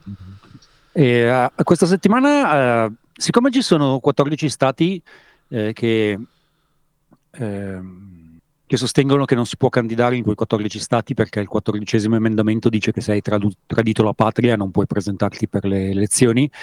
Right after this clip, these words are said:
E la difesa di Trump è che l-, lui è tenuto dal giuramento che fa a, eh, preservare e a rispettare e sostenere la Costituzione, ma non deve essere d'accordo.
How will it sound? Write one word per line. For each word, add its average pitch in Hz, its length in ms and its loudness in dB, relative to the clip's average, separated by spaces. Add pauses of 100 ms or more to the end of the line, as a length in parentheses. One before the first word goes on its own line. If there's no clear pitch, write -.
(540)
E 139 400 0
la 147 220 2
difesa 160 280 0
di 165 120 0
Trump 202 400 2
è 156 320 0
che 131 480 0
l-, 139 260 -6
lui 165 400 0
è 113 320 0 (240)
tenuto 127 540 0
dal 101 560 -6
giuramento 104 520 -4
che 113 120 -6
fa 120 340 0 (540)
a, 104 1400 -4 (640)
eh, - 80 -18 (220)
preservare 127 1080 2
e 110 300 -2
a 107 60 -2
rispettare 120 840 -2
e 104 60 -2
sostenere 113 580 -2
la 110 240 0
Costituzione, 123 680 -2
ma 135 120 2
non 113 180 -2
deve 120 300 0
essere 110 340 -4
d'accordo. 104 640 -4